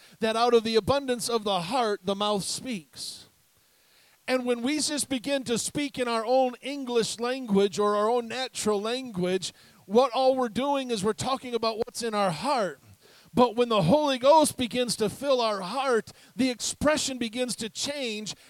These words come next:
and it's the terminology and it's the expression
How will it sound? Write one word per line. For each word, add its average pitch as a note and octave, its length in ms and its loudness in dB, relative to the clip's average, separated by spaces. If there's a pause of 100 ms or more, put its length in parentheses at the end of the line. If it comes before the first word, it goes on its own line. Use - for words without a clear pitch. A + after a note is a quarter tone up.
(120)
and B3 140 -2
it's A#3+ 160 0
the A3+ 140 0
terminology B3+ 960 0
and A3 80 -4
it's A3+ 160 -4
the A3+ 100 -6
expression A3+ 720 -4